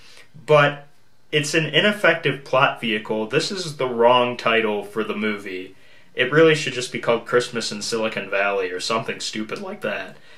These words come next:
because they just used the puppies in no way that made you, which is the whole reason you're probably watching the movie, is like, "Oh, a puppy is in whatever in a Christmas movie." It's not there.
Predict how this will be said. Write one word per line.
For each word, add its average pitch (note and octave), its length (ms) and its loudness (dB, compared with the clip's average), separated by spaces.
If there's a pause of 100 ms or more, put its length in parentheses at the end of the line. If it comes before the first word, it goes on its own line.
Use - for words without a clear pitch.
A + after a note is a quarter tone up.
(180)
because B2 600 2
they C3 160 2
just - 440 -4
used D3 680 -4
the B2 120 0
puppies A2 800 -2 (500)
in A#2+ 240 0
no C3 200 4
way A#2+ 320 6
that A2+ 280 0
made A#2 420 2
you, A2 460 -4 (400)
which A#2+ 240 -6
is A2 80 -10
the B2 80 0
whole C3+ 160 4
reason B2 240 -2
you're A2+ 100 -4
probably A2+ 240 2
watching B2 340 4
the G#2+ 80 -4
movie, G#2+ 140 -2
is G#2 80 -8
like, A2+ 180 2
"Oh, A2+ 360 0 (120)
a C3+ 140 -2
puppy - 480 -4
is G#2 180 -8
in A2 200 -8
whatever G#2+ 480 -2
in G2+ 100 -4
a G2+ 80 -6
Christmas A2 420 -4
movie." G2 300 -14 (380)
It's B2 180 -2
not D3+ 220 6
there. G2 240 0